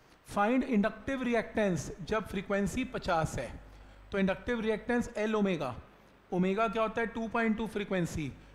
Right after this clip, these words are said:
तो पाई पता है, frequency पता है, एल पता है, एक answer, तो ओम में answer आ गया। एक और चीज़ निकालनी है,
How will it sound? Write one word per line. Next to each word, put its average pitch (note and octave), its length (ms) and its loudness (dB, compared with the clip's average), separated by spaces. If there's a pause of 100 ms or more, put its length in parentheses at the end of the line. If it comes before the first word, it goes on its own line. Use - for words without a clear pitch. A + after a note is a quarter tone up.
(160)
तो F3+ 80 -4
पाई F#3 300 2
पता A3 280 -2
है, A#3 60 0
frequency F3+ 520 -2
पता A3 240 -2
है, A#3 100 0
एल F3 200 0
पता G3+ 240 0
है, A#3+ 140 2
एक G3+ 260 -2
answer, D#3 380 -2
तो - 180 -12
ओम F#3+ 220 2
में G#3 100 4
answer G3 280 2
आ G#3 80 2
गया। A3+ 220 0 (800)
एक A3+ 200 0
और G#3 220 4
चीज़ A#3 220 0
निकालनी A3 460 4
है, B3+ 200 2